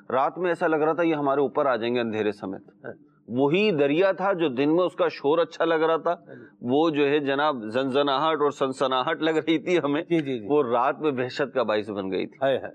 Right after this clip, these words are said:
Speaker 1: تو ہر جگہ کی اپنی ایک کیفیت ہوتی ہے
Speaker 2: جی۔
Speaker 1: اور اس کے عادی افراد ہوتے ہیں۔ ہمارے لیے ہر چیز، ہر نعمت، آ، نعمت ہو، ہر نعمت ہمارے حق میں بھی نعمت ہو نا سلمان بھائی،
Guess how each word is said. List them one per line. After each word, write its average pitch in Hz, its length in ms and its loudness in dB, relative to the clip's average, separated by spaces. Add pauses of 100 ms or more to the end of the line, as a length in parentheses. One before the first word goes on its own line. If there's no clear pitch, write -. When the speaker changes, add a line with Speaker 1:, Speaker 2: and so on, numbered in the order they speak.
(120)
Speaker 1:
تو 127 80 2 (100)
ہر 151 160 0
جگہ 127 300 0
کی 131 180 -2
اپنی 117 300 -2
ایک 107 160 -2
کیفیت 110 420 -2
ہوتی 101 320 -4
ہے - 60 -8 (260)
Speaker 2:
جی۔ 131 120 -4
Speaker 1:
اور 110 340 -2
اس 113 160 -10
کے 127 100 -2
عادی 101 420 0
افراد 104 320 0
ہوتے 104 380 -8
ہیں۔ 98 140 -8 (180)
ہمارے 110 440 0
لیے 120 420 0 (120)
ہر 113 220 -2
چیز، 113 400 -6 (140)
ہر 117 120 -2
نعمت، 110 520 -2 (460)
آ، 107 260 2 (680)
نعمت 139 560 -2
ہو، 92 80 -14
ہر 131 320 -4
نعمت 165 320 0
ہمارے 156 300 0
حق 185 160 -4
میں 214 140 0
بھی 226 100 0
نعمت 170 400 0
ہو 190 80 0
نا 254 100 0
سلمان 143 340 0
بھائی، 120 220 -8